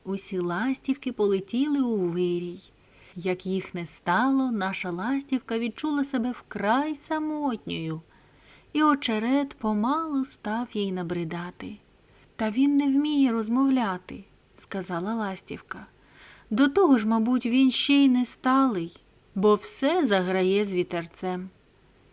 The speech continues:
І справді, тільки но повіє вітерець, очерет йому й вклониться, та так зграбно. "Та й сидень він", міркувала далі ластівка, "а я люблю мандри,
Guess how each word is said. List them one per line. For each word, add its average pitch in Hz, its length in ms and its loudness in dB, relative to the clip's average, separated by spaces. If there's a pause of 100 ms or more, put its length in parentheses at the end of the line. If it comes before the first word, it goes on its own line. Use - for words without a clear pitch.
І 294 100 -2
справді, 185 800 -6 (100)
тільки 214 480 0
но 196 120 -2
повіє 190 480 -2
вітерець, 180 800 -4
очерет 240 600 -2 (100)
йому 262 420 4
й 254 80 4
вклониться, 196 1080 -2 (520)
та 165 340 2
так 180 480 0
зграбно. 190 1000 0 (1000)
"Та 320 100 2
й 311 140 4
сидень 240 640 4
він", 190 420 -2 (280)
міркувала 202 680 -2
далі 208 260 -2
ластівка, 220 720 -8 (460)
"а 240 100 0
я 311 180 6
люблю 208 340 4
мандри, 196 680 -2